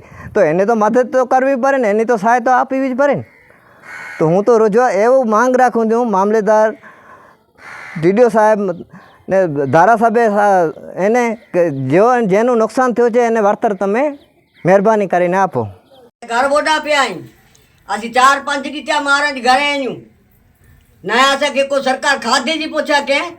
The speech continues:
Speaker 2: ના પીધે જી પૂછા કે, આસે ઘણે આસે અહીંયા ધ્યાન થી પે આઈ.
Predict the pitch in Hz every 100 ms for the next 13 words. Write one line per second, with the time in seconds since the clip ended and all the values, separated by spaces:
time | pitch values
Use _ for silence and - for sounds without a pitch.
0 | - _ _ 214 269 254 277 233 294 294
1 | 294 277 285 277 269 302 320 277 269 240
2 | 185 247 320 320 - 294 277 226 262 269
3 | 254 240 240 214 165